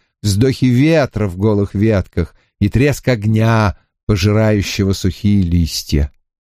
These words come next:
«Джентльмен?» — ответил ему на том же наречии, потом беззаботно рассмеялся и помахал рукой, словно предлагая не задерживаться надолго. Волк бросил на джентльмена укоризненный взгляд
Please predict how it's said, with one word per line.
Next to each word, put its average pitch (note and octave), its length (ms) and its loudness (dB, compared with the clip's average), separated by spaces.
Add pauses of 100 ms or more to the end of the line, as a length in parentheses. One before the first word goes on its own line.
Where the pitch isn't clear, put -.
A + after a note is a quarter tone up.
(720)
«Джентльмен?» — D#3+ 800 0 (420)
ответил C3+ 580 0
ему E3+ 260 0
на A2+ 120 0
том C#3 240 0
же G#2+ 120 0
наречии, G#2 720 -2 (280)
потом D3+ 320 0
беззаботно B2+ 880 0
рассмеялся C#3 960 0 (240)
и B2+ 80 0
помахал C3 540 0
рукой, B2 600 0 (380)
словно A#2+ 440 0
предлагая G#2+ 760 0
не A2 160 0
задерживаться G2 1080 0
надолго. F#2+ 680 0 (1160)
Волк G#2 440 0
бросил G#2 560 0
на G2+ 280 0
джентльмена G2+ 840 0
укоризненный G2+ 680 0
взгляд G#2 640 -2